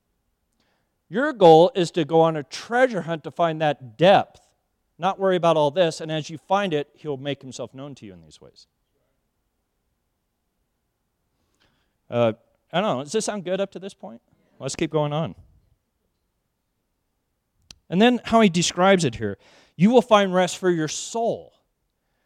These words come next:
Now, that could be just translated, "just your inner man," but it's interesting,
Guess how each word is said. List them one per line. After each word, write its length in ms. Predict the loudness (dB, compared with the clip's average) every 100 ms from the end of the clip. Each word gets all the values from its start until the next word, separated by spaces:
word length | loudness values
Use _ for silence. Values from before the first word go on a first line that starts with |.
| _
Now, 280 | 0 2 2 _ _ _ -6
that 160 | -4
could 80 | -2
be 100 | -4
just 220 | -4 -4
translated, 560 | -4 -4 -6 -8 -10 -16
"just 220 | -16 -14
your 100 | -12
inner 220 | -10 -8
man," 260 | -6 -6 -8 _ _
but 160 | 2 2
it's 180 | 0 -6
interesting, 640 | -10 -6 -6 -4 -4 -4